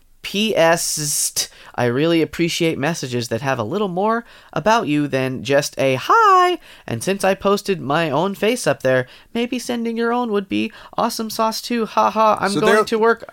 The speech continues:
Speaker 1: on replying and jams afterward."
Speaker 2: So they're looking for a Growlithe, and they're more of a Slowpoke.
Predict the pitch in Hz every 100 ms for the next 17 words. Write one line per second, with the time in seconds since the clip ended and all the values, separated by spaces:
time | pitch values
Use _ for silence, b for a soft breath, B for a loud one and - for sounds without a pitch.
0 | - 190 208 196 202 220 220 220 208 202
1 | 202 202 208 196 - - 175 202 339 359
2 | 339 311 294 165 196 202 190 175 143 120
3 | 127 110 98 110 110 107 104 98 87 -
4 | - 107 90 87 87 101 98 98 92 92
5 | 85 85 80 - - - 117 87 - 65
6 | 57